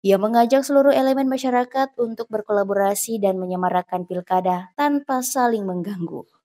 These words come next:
Fauzi juga menyampaikan harapannya bahwa semua kandidat yang maju memiliki niat baik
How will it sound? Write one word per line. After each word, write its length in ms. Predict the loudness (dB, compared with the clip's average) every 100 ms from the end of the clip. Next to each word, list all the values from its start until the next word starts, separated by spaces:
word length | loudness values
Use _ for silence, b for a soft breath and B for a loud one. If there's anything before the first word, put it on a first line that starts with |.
| _ _ _ _ _
Fauzi 320 | 4 4 4 -2
juga 240 | 0 0
menyampaikan 560 | 0 0 0 0 0 2
harapannya 640 | 2 2 0 0 -2 0
bahwa 240 | 0 2
semua 480 | 0 -2 -4 -4 -2
kandidat 560 | -4 -4 -4 0 0 0
yang 160 | -2
maju 400 | -2 -4 -4 -4 -4 -4
memiliki 440 | -6 -8 -8 -6
niat 240 | -4 -4
baik 400 | -2 -2 0 -2